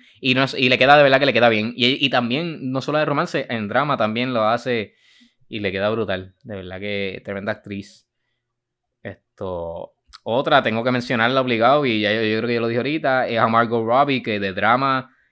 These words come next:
eh, la vemos como en Harley Quinn ahí, y en la más reciente que fue, eh, Birds of Prey, que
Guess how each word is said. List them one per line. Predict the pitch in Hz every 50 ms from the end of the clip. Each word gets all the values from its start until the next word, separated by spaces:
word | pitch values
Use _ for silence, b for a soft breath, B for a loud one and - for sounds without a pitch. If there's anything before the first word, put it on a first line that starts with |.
| _ _ _ -
eh, | 110 113 107 101
la | 101 98
vemos | 98 101 104 117 113
como | - 127 117
en | 107 98 117
Harley | 117 123 131 131 117 -
Quinn | - 127 135 143 151 151 135
ahí, | 117 107 131 131 131 139 147 143 147 147 131
y | 120 113
en | 107 104
la | 104 98
más | 101 104 113
reciente | 107 123 113 107 120 110
que | 110 104
fue, | - 113 107 107 104 104 107 101 104 107 101 101 98 98
eh, | 98 104
Birds | 113 110 107 -
of | 123 120 _ -
Prey, | 113 110 117 135 147 143
que | - 117 101 95 92 90 95